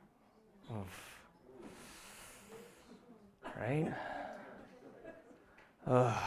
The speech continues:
sorry. The people of Israel cried out to the Lord, and man, the Lord had mercy on them and raised up a deliverer.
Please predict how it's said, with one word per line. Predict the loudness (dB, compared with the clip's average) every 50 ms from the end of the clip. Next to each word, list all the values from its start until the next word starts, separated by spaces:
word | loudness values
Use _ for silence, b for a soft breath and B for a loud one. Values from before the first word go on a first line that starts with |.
| B B B B
sorry. | 2 6 10 12 12 12 12 12 12 12 10 12 12 B B B B B B B B B B B B B B B -18 b b b b b b b b b b b b b b b -20 -20 -20 -16 -16 -16 -16 -16 -20 -20 -20 -20 -20 -20 -20 -20 -20 -20 -20 -20 -10 0 6
The | 6 6
people | 10 10 10 12 12 12
of | 12 12
Israel | 12 12 12 12 12 12 12 12 12
cried | 10 6 8 12 12 12 12 12
out | 12 12 12 12
to | 10
the | 8
Lord, | 10 12 12 12 12 10
and | 10 8 6 8 10
man, | 12 12 12 12 12 10 12
the | 12 12 12
Lord | 12 12 12 12 12
had | 12 12 12
mercy | 12 12 12 12 12 12 12 12 12
on | 12 12
them | 12 12 12 12 12 12
and | 10 10 10 12
raised | 12 12 12 12 12 12 12
up | 12 12 12 12
a | 12
deliverer. | 12 12 12 12 12 12 12 12 12 12 12 12 12 B